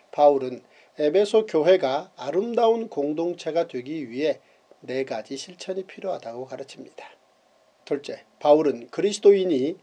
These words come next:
새 사람이 될 수 있는 이유는 진리이신 예수님께 듣고 배웠기 때문이라고 말합니다. 셋째, 바울은 에베소 성도들에게 하나님을 본받는 자의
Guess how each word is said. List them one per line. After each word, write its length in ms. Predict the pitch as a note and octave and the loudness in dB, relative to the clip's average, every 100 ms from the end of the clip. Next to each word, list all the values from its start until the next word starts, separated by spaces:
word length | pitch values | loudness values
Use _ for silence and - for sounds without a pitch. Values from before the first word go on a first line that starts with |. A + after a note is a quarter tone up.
| _ _ _ | _ _ _
새 300 | - - A3 | -10 -2 -2
사람이 480 | - F3+ F3 F#3+ F#3+ | 2 2 4 2 0
될 160 | C#3 | -6
수 180 | C#3 - | -6 -10
있는 340 | D#3 D#3+ F3 C3 | -8 -6 -4 -4
이유는 500 | F3 E3+ A#2+ A2+ - _ _ _ | -2 -2 -4 -10 -16 _ _ _
진리이신 640 | - E3 E3 C#3+ - E3 D#3 | -8 -2 -2 -2 -4 -8 -8
예수님께 760 | B2 B2 C3 A2 - D3+ E3+ - _ | -8 -10 -10 -12 -4 -2 -2 -6 _
듣고 420 | - C3 - C#3+ D3 | -12 -10 -6 -6 -6
배웠기 520 | B2 C3 F3 G3+ G#3 | -10 -8 -6 -8 -6
때문이라고 520 | G#3 G3+ C#3+ G#2+ A#2+ | -4 -2 -4 -8 -12
말합니다. 460 | C3+ C#3 C3+ - - - _ _ _ _ _ _ - _ | -10 -8 -10 -14 -20 -20 _ _ _ _ _ _ -20 _
셋째, 360 | - D#3+ D#3+ E3 | -4 -2 -2 -4
바울은 360 | C#3+ D3 C#3+ - - _ - | 2 4 2 -6 -20 _ -4
에베소 380 | D#3 F#3 G3 | 4 6 6
성도들에게 840 | F#3+ G3+ G3 F#3 D#3 D3 C3 B2 - _ _ - | 4 4 6 6 6 2 2 -6 -10 _ _ -6
하나님을 540 | G#3+ A3+ A#3 A#3 A#3 | 0 2 2 2 0
본받는 540 | C#3+ D3+ D3+ D3+ D#3 | -2 0 0 2 0
자의 420 | D3+ C3+ D3+ F3+ | 0 2 6 4